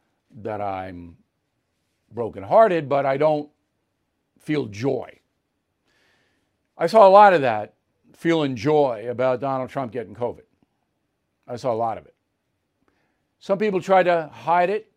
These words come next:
mm, but others didn't. And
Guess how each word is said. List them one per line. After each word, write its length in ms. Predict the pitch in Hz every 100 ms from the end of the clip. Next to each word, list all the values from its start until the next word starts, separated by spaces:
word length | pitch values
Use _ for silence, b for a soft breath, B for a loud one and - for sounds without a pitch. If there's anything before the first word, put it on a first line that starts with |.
| _ _ _ _ _ _ _ _
mm, 320 | 175 196 196
but 140 | 190 190
others 220 | 160 117
didn't. 180 | 104 - _ _ _ _ _ _ _ _ _ _ _ _ _ _
And 800 | 180 165 165 165 160 156 151 139